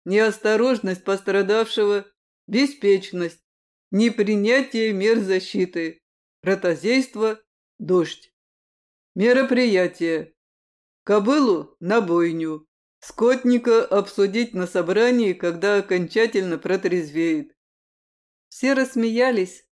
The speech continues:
в том числе и укушенный скотник Михайлов. Через несколько минут,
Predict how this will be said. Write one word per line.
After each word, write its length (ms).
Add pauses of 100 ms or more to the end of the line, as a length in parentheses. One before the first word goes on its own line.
в 60
том 220
числе 480
и 40
укушенный 600
скотник 500
Михайлов. 640 (500)
Через 320
несколько 540
минут, 400